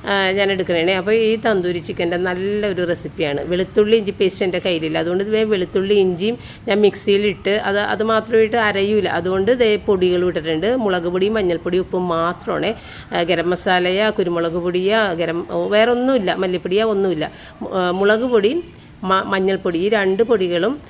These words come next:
ആ, വെളുത്തുള്ളി, ഇഞ്ചി, ആ, പിന്നെ തൈര്. ആ, ആവശ്യത്തിനുള്ള ഉപ്പും കൂടി ചേർത്തിട്ട് അത് ഞാൻ അരച്ചെടുക്കണേണ്, തൈരിട്ട് തന്നെ അരക്കണേണ്. ഇപ്പോൾ വെളുത്തുള്ളി ഇഞ്ചി പേസ്റ്റ് ഉണ്ടെന്നുണ്ടെങ്കിൽ ഇതെല്ലാം സെപ്പറേറ്റ് സെപ്പറേറ്റ് അങ്ങോട്ട് ഒന്ന്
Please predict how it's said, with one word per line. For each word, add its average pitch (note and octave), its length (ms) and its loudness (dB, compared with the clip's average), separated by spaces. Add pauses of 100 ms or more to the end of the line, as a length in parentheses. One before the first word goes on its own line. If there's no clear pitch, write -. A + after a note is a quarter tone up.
(260)
ആ, F3 240 0
വെളുത്തുള്ളി, G3 760 2
ഇഞ്ചി, F3 600 0 (280)
ആ, F3 380 -4
പിന്നെ G3+ 260 2
തൈര്. E3 500 -2 (580)
ആ, - 40 -6
ആവശ്യത്തിനുള്ള F3+ 560 0
ഉപ്പും E3 220 -6
കൂടി E3+ 160 -2
ചേർത്തിട്ട് D#3 540 -2
അത് A3 480 0
ഞാൻ G#3 140 2
അരച്ചെടുക്കണേണ്, F#3 720 -2
തൈരിട്ട് F3+ 440 0
തന്നെ G#3+ 140 2
അരക്കണേണ്. E3+ 400 -2
ഇപ്പോൾ A3 320 -2
വെളുത്തുള്ളി A#3 400 0
ഇഞ്ചി A#3+ 140 0
പേസ്റ്റ് A#3+ 380 2 (220)
ഉണ്ടെന്നുണ്ടെങ്കിൽ A3+ 600 0
ഇതെല്ലാം A3+ 480 2
സെപ്പറേറ്റ് A3 420 0
സെപ്പറേറ്റ് G#3+ 420 0
അങ്ങോട്ട് G#3+ 220 2
ഒന്ന് A#3 400 2